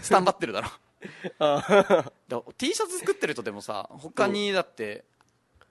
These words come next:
Speaker 2: うん。
Speaker 1: もう、歩夢さんとかか。
Speaker 2: 歩夢さんとかTシャツ作ってる。
Speaker 1: 歩夢さん、ガナベのデザイン、
Speaker 2: うん。
Speaker 1: 歩夢さん自分で描いてたよな、確か。
Speaker 2: うん。
Speaker 1: 歩夢さん絵うまいしな。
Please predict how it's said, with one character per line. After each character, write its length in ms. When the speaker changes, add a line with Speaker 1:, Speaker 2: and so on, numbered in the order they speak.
Speaker 2:
う 80
ん。 80
Speaker 1:
も 320
う、 60
歩 60
夢 140
さ 140
ん 40
と 80
か 80
か。 200
Speaker 2:
歩 80
夢 160
さ 160
ん 80
と 100
か 120
T 140
シ 60
ャ 40
ツ 80
作 140
っ 20
て 80
る。 60
Speaker 1:
歩 60
夢 260
さ 380
ん、 40
ガ 100
ナ 160
ベ 140
の 180
デ 120
ザ 140
イ 60
ン、 20
Speaker 2:
う 40
ん。 20
Speaker 1:
歩 80
夢 200
さ 300
ん 180
自 180
分 180
で 80
描 140
い 40
て 80
た 80
よ 80
な、 100
確 160
か。 60
Speaker 2:
う 40
ん。 420
Speaker 1:
歩 100
夢 140
さ 140
ん 60
絵 40
う 80
ま 120
い 60
し 120
な。 300